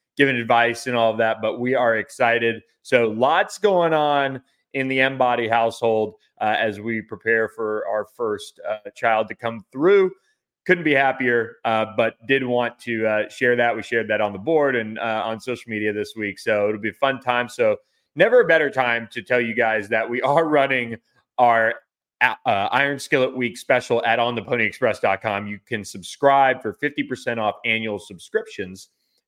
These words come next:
to our site. And let me tell you, you're gonna wanna jump on board quickly because S M U is red hot in recruiting. And before we preview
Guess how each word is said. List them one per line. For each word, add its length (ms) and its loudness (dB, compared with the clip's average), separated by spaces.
to 300 -4
our 180 2
site. 340 -2
And 80 -4
let 100 0
me 60 -2
tell 160 -2
you, 100 0
you're 120 -4
gonna 260 0
wanna 240 0
jump 300 -2
on 240 -2
board 400 0
quickly 640 0
because 480 2
S 220 0
M 160 0
U 340 0
is 240 -2
red 640 2
hot 320 2
in 160 -4
recruiting. 400 0
And 100 0
before 380 0
we 160 -2
preview 720 -2